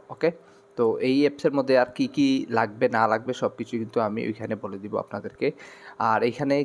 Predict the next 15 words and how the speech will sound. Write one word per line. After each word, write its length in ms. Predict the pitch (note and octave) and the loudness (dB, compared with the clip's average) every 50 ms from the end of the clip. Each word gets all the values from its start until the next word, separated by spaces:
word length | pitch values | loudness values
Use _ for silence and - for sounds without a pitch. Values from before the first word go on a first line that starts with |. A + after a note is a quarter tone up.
| C#3+ - | -2 -6
কী 260 | - - D3+ D3+ D#3 D3+ | -6 -4 -2 0 0 2
নিয়মে 340 | D3 C#3 C3 B2+ B2 C3+ | 2 4 4 4 2 0
কাজ 300 | C3 - B2 A2 A2 - | 0 2 2 0 0 -2
করবেন 440 | - - A2 G2 G#2+ A#2 A#2 A2+ G#2+ | -6 -8 -6 -4 -2 -2 -2 -2 0
Android 180 | G2+ A2+ A2 G#2+ | 0 0 2 2
অ্যাপস 340 | G#2+ A2 G#2+ - - - - | 0 -2 -2 -6 -10 -16 -10
নিয়ে, 220 | A2 G#2+ G#2+ G#2 - - - - - - - - - | -6 -4 -2 -2 -2 -4 -10 -20 -20 -20 -20 -10 -4
আহ, 320 | - G#2+ G2 G2 G#2 G#2+ | -2 0 0 0 -2 -4
সে-, 420 | - - - A2 G#2 G#2 G#2 - A2+ | -4 -6 -4 -4 -2 -2 -2 -4 -4
সেগুলোও 460 | - - A#2 A2 - A2+ A#2+ B2 B2 | -4 -4 -4 -2 0 0 0 0 0
কিন্তু 220 | - B2 A2+ A#2 | -2 -4 -2 -2
আমি 160 | A2+ A2 A2+ | 0 0 -2
আপনাদেরকে 380 | A2 - A#2 G#2+ - - - - | -2 -2 -4 -4 -6 -8 -10 -8
বলে 240 | G#2+ A2 G#2 G2+ G2+ | -6 -6 -6 -6 -8
দিব। 260 | G2+ - B2+ A#2+ | -10 -6 -4 -4